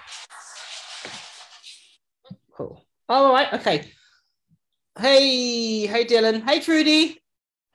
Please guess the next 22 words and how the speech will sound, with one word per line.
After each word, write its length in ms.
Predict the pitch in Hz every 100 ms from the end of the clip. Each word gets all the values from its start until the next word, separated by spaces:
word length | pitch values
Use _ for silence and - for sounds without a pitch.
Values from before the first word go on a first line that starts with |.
| _ _ _ _ _ _ _ _ _ _ _ _ _ _ _ _ _ _ _ - _ _ _ -
Oh, 240 | 175 160 -
can't 160 | 220
you 60 | 226
hear 180 | 262 240
me? 360 | 190 190 - _ _ _ _ _ _ _ _ _ _ _ _ - _ - - - - -
<laughs> 80 | 156 - - _ _ _ _ _ _ _ _ -
All 80 |
right, 200 | 226 220
we're 100 | 220
just 220 | 240 302 -
settling 360 | 311 262 277
in. 320 | 254 240 247 - _ _ _ _ _ _
Um, 400 | 202 220 226 226 -
those 260 | 180 262 269
of 100 | 262
you 140 | 277
watching 280 | 247 247 240
on 80 | 233
Facebook, 460 | - 220 202 214
hopefully 340 | - 247 240 233
this 160 | 233
is, 100 | -